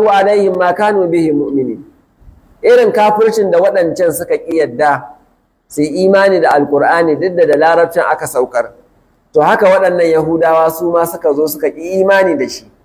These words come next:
Har da sun nema ma a saukar da shi da wani yaren. Allah ya ce, "Ko da da yaren wani aka saukar ba larabcin ba, ba za su yi imanin ba duk da haka." To amma Allah Ta'ala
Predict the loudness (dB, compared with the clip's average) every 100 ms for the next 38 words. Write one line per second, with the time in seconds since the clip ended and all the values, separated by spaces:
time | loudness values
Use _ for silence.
0 | _ _ _ _ _ _ -2 0 2 2
1 | 2 0 0 0 2 0 0 0 0 0
2 | 0 0 0 0 -2 0 2 2 2 2
3 | 2 0 -6 -18 _ _ _ _ _ _
4 | -2 2 4 2 0 -2 0 0 2 2
5 | 2 2 2 2 2 0 0 0 0 -2
6 | -2 -2 -2 0 0 0 0 2 2 2
7 | 0 -2 -6 -4 -4 -6 -12 _ _ 0
8 | 0 2 -2 -2 0 0 0 -2 -4 -6
9 | -8 -12 -18 _ _ _ _ _ _ _
10 | _ _ _ _ _ _ -2 2 4 4
11 | 4 4 2 2 2